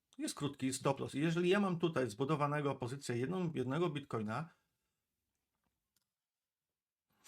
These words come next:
z entry tu, to tu na stop lossie tracę zero trzydzieści procent. Tak? Czyli trzysta sześćdziesiąt dolarów. Z potencjalnym zyskiem,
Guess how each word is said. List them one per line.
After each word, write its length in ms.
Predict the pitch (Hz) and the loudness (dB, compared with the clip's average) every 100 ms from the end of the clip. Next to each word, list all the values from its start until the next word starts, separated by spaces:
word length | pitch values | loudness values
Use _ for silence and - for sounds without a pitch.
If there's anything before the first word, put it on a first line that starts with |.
| - _ _ _ _ _ _ _ _ - | -20 _ _ _ _ _ _ _ _ -14
z 180 | - - | -8 0
entry 380 | 165 175 139 - | 2 4 4 2
tu, 340 | 107 135 180 - _ | -2 -4 -4 -8 _
to 100 | - | -8
tu 160 | - 208 | -2 0
na 100 | 165 | 0
stop 200 | - 117 | -2 -2
lossie 260 | 147 147 | 0 0
tracę 420 | - 117 - 113 107 _ - | -2 -4 -4 -8 -8 _ -18
zero 420 | 107 135 123 117 - - | -2 0 2 -2 -8 -12
trzydzieści 680 | - 131 104 87 - 98 - _ | -6 -6 -6 -8 -8 -10 -14 _
procent. 520 | 113 110 - - - - _ _ _ _ _ _ _ _ _ _ | -6 -6 -6 -12 -18 -20 _ _ _ _ _ _ _ _ _ _
Tak? 300 | - - 208 - _ | -2 -2 -4 -18 _
Czyli 380 | - 269 208 - - | -6 -2 -4 -6 -8
trzysta 320 | - 135 123 | -4 -2 -2
sześćdziesiąt 440 | - 104 107 110 | -2 -4 -4 -6
dolarów. 340 | 107 98 - - _ _ _ _ | -6 -8 -12 -20 _ _ _ _
Z 80 | - | -4
potencjalnym 800 | 208 202 170 143 135 127 123 123 _ - | 0 2 2 2 2 0 -4 -6 _ -12
zyskiem, 680 | 95 110 - - 107 98 | -6 -6 -6 -6 -4 -6